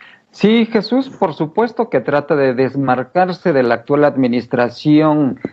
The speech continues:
de Alejandro Tello Cristerna, el gobernador del estado, con quien trabajó como sub-, eh, subsecretario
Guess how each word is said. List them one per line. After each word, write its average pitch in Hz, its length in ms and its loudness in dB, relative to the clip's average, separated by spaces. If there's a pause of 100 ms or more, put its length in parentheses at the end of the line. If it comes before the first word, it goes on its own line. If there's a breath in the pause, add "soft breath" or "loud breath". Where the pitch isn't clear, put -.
(140)
de 123 200 2
Alejandro 127 540 0
Tello 139 320 -2
Cristerna, 190 600 0
el 151 80 -4
gobernador 120 640 -2
del 123 220 -2
estado, 180 580 0
con 131 260 0
quien 127 320 0
trabajó 120 760 -2 (300 soft breath)
como 123 420 -2
sub-, 214 520 -2 (640 loud breath)
eh, 131 600 0
subsecretario 135 1300 -2